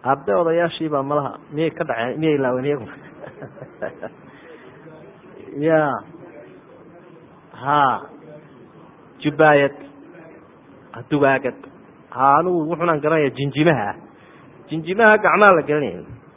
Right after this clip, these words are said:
Jinjimaha saaba ku dirqiya dhalinyarada eh. Een, waa shuuliyada. Shuuliyada cududa iyo ugu jira iyo gacmaha. Inay maaragtay qariso, inay muujiso ma aha.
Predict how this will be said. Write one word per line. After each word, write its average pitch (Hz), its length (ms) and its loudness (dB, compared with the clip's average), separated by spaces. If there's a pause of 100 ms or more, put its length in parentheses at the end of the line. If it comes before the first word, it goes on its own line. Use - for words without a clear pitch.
(340)
Jinjimaha 165 500 2
saaba 180 260 0
ku 180 120 -8
dirqiya 165 340 2
dhalinyarada 156 560 4
eh. 87 60 -12 (800)
Een, 143 580 0 (640)
waa 185 220 8
shuuliyada. 170 360 8 (880)
Shuuliyada 175 380 4
cududa 180 360 0
iyo 220 260 6
ugu 208 140 -2
jira 190 420 4 (540)
iyo 180 240 6 (360)
gacmaha. 151 400 4 (760)
Inay 214 300 8
maaragtay 202 480 4
qariso, 175 500 0
inay 196 160 2
muujiso 185 440 0
ma 277 160 4
aha. - 140 -4